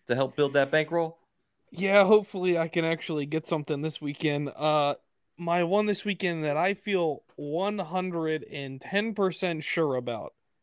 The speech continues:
Speaker 2: uh, is definitely
Speaker 1: Hundred and ten?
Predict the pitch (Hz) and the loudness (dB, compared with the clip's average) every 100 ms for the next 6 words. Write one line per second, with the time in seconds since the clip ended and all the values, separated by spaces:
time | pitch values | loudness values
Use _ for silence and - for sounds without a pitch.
0 | _ _ _ - 120 117 113 - _ - | _ _ _ -8 -4 -2 -4 -6 _ -8
1 | 151 139 135 _ - 196 180 220 123 135 | -6 -8 -14 _ 8 10 10 6 0 0
2 | 135 196 | 2 0